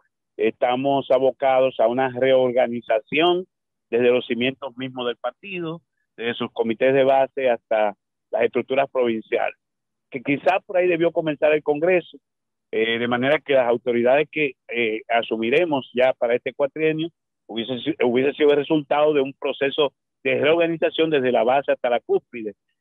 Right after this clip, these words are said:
pero en razón de que el partido sale de una derrota electoral,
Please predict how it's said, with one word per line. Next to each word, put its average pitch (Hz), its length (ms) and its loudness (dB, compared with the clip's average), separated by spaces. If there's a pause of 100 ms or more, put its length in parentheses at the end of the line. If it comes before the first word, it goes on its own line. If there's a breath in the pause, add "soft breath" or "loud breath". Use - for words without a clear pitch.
(180)
pero 165 500 2 (140)
en 135 200 -8
razón 123 380 0
de 151 80 -2
que 151 100 -4
el 143 80 -4
partido 147 540 -4
sale 117 320 -2
de 135 60 0
una 135 120 2
derrota 135 320 0
electoral, 143 600 0